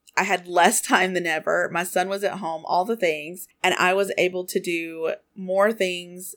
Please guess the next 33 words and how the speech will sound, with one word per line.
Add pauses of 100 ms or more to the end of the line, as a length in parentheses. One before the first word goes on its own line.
(140)
And
something (100)
worth
noting, (400)
it
w-,
it
was (180)
that
I
got
things
done,
but
I
also
could
feel
it. (120)
I
could
feel
that
I
was
doing
what
I
was
supposed
to
be
doing.